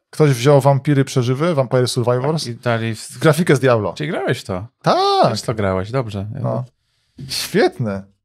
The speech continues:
Speaker 2: Tak. To
Speaker 1: Znaczy,
Speaker 2: i to
Speaker 1: ktoś nie jest oczywiście przesycony.
Speaker 2: No to jest bardzo Diablo jeden, w stylu Diablo jedynki.
Speaker 1: Tak, tak.
Speaker 2: To, to, to, to jest ważne, nie, nie mylisz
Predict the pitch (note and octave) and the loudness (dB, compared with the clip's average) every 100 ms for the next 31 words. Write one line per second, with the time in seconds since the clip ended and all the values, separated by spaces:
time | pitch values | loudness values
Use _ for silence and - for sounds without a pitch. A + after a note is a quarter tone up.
0 | _ _ _ _ - - _ - F#3 F#3 | _ _ _ _ -8 -8 _ 0 4 4
1 | E3 D3 - _ _ - - D3+ E3+ D#3 | 2 -4 -8 _ _ -4 0 2 4 2
2 | C#3+ C#3+ C#3 - C#3+ - C#3 - - A2 | 2 -2 -2 0 -2 -2 -4 -4 -4 -2
3 | A2 B2 A#2+ _ _ _ _ _ _ F#3+ | 0 -2 -4 _ _ _ _ _ _ -2
4 | G3+ G3+ F3 D#3+ D#3+ D3+ C#3 A2 F2 F2+ | 4 4 4 4 4 6 6 4 0 -10
5 | - C3 B2 C3 A#2 A2+ B2 D3 C3 D#3 | -6 -4 0 2 2 2 2 2 2 0
6 | E3+ F3+ _ - A2 G#2+ - - G2+ G2+ | -2 -4 _ -8 -6 -6 -8 -6 -4 -2
7 | A2+ A2+ A#2 C#3 A#2+ A2 B2 C3 A#2+ G#2 | 0 0 0 -2 0 0 0 2 2 2